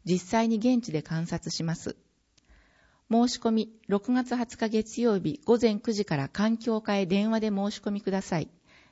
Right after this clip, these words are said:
電話七一の二四九二。第十一回、臼井よしみ連劇。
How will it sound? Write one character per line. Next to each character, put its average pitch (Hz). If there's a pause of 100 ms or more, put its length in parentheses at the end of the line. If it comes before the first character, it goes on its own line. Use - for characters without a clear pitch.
電 208
話 202
七 214
一 226
の 208
二 233
四 202
九 160
二。 151 (1500)
第 254
十 220
一 220 (120)
回、 202 (260)
臼 285
井 214
よ 170
し 180
み 170
連 190
劇。 208